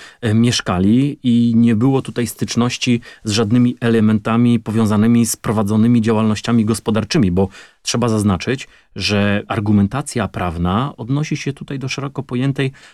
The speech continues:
ochrony konsumenta, jaka się ma w naszym, prawda, tutaj otoczeniu prawnym. Natomiast w momencie,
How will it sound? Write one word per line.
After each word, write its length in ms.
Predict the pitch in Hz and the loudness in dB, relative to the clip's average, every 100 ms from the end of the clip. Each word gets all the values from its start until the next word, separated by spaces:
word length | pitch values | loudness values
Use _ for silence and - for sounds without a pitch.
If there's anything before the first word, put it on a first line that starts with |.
| - | -16
ochrony 380 | - 123 131 139 | -10 -4 -2 -2
konsumenta, 800 | 127 123 117 110 107 123 135 147 139 139 | -4 -2 0 0 0 -4 -4 -6 -10 -12
jaka 260 | 139 151 151 | -12 -12 -12
się 160 | - 147 | -6 -4
ma 140 | 143 | -4
w 80 | 143 | -6
naszym, 380 | 143 - 147 139 | -10 -6 -6 -6
prawda, 360 | 135 127 139 | -8 -6 -6
tutaj 340 | 139 127 139 139 - - | -6 -6 -4 -6 -10 -10
otoczeniu 440 | - 151 151 156 - - | -6 2 2 2 -2 -8
prawnym. 440 | - 170 95 87 82 | -2 -2 0 0 0
Natomiast 560 | 95 117 120 107 104 | -2 0 0 0 -2
w 140 | 107 98 | -2 2
momencie, 540 | 107 117 127 117 85 | 4 4 2 0 -4